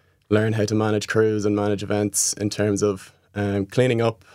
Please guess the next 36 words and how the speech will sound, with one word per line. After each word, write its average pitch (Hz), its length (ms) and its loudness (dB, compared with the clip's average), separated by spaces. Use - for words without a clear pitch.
leaving 113 280 2
no 110 140 2
trace, 110 500 0
keeping 110 300 0
them, 104 240 0
making 120 260 2
them 110 120 2
cleaner 120 580 0
than 110 320 2
they 104 120 2
were 107 220 0
before 104 280 0
the 101 80 -2
event 101 220 -2
even 95 160 -4
happened. 110 320 0
That 101 80 0
was - 80 -10
kind 101 180 -2
of 98 80 -2
our 98 240 -2
goal. 110 400 2
And 107 220 2
also, 107 460 2
um, 98 360 -2
some 104 220 0
sorting 110 560 0
rubbish 92 380 -2
with 101 160 -2
the - 80 -14
staff, 98 580 -2
um, 90 360 -2
which 95 160 -2
was 95 160 -2
a - 40 -8
bit, 95 280 -2